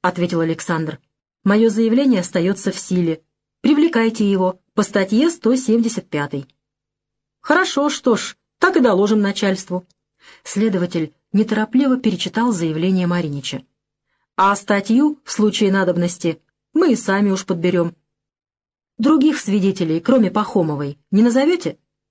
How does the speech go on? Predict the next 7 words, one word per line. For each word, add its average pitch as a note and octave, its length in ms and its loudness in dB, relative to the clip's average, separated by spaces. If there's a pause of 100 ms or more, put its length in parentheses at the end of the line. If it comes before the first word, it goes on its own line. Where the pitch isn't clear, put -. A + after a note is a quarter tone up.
(600)
"Нет, F#3+ 400 0 (540)
но G3 320 2
дело F#3+ 320 0
в - 100 -12
том..." F#3 540 0 (880)
И G#3 100 4
Маринич G3+ 540 0